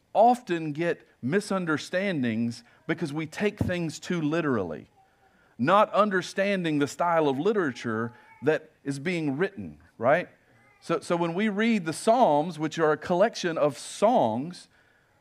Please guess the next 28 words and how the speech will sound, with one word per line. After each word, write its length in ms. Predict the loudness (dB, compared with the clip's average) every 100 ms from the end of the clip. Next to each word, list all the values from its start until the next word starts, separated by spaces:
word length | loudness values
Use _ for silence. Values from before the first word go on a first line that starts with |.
| _
there, 200 | -2 -2 -6 _
there's 220 | 0 0
gonna 240 | 2 2 4
be 160 | 2
more 240 | 4 4 4
metaphors 800 | 4 6 4 2 -2 -2 -2
there, 440 | -4 -4 -6 -12 _ _ _ _ _ _ _
right? 200 | 4 4
We're 80 | 4
not 260 | 2 2 -2 -2
literally 720 | 0 4 6 6 4 2 -2
taking 640 | -2 0 0 -2 -6 -6 -8 _ _
the 240 | 0 0 0 _ _
absolute 760 | 2 2 2 -2 0 0 -2 -4
meaning 440 | 0 2 4 2
of 120 | 2 4
that 200 | 4 4
word. 300 | 2 2 0
We're 140 | 0
looking 340 | 0 0 -2
and 100 | 0
backing 380 | 4 4 2 2
up 160 | 2 2
and 100 | -4
going, 300 | -2 -4 -6 _ _ _
Well, 140 | -6 -6
what 260 | -2 0 2
is, 300 | -2 -4